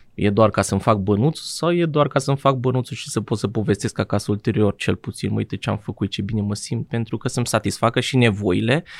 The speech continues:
care țin de domeniul, să zic, metafizicului, adică sufletul, conștiința și așa mai departe.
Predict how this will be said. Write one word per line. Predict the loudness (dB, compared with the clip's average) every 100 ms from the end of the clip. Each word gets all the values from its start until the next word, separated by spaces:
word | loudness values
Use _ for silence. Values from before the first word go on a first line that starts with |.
| -16 -18 -12
care | -2 -2 -2
țin | -4 -4
de | -4
domeniul, | -8 -12 -12 -12
să | -16 -18
zic, | -18 -16
metafizicului, | -18 -16 -14 -12 -14 -16
adică | -16
sufletul, | -16 -16 -14 -14 -14 -14
conștiința | -14 -14 -14 -14 -12 -12 -16 -16
și | -14
așa | -14 -12
mai | -8
departe. | -8 -10 -14